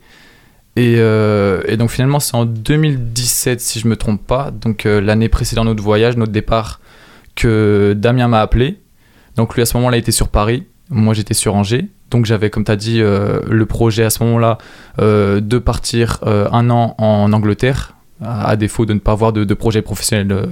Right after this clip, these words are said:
concret. Et donc il m'a dit, « Voilà, Timothée, depuis le temps qu'on en parle, depuis le temps qu'on en rêve,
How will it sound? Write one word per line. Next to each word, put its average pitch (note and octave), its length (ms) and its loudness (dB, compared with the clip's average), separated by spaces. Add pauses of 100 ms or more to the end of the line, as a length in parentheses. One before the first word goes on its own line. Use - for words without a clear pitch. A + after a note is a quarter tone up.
concret. C3 380 -4 (260)
Et B2 40 2
donc B2+ 140 2
il C3+ 60 2
m'a B2 80 4
dit, « B2+ 140 0
Voilà, A#2 260 4
Timothée, A2+ 380 0
depuis G#2 180 -2
le - 40 -10
temps A#2+ 120 0
qu'on A2+ 140 0
en A2 100 2
parle, A2 300 0
depuis G#2+ 180 0
le G2 60 -6
temps A#2 100 0
qu'on A#2 200 0
en A2 100 2
rêve, G#2+ 320 0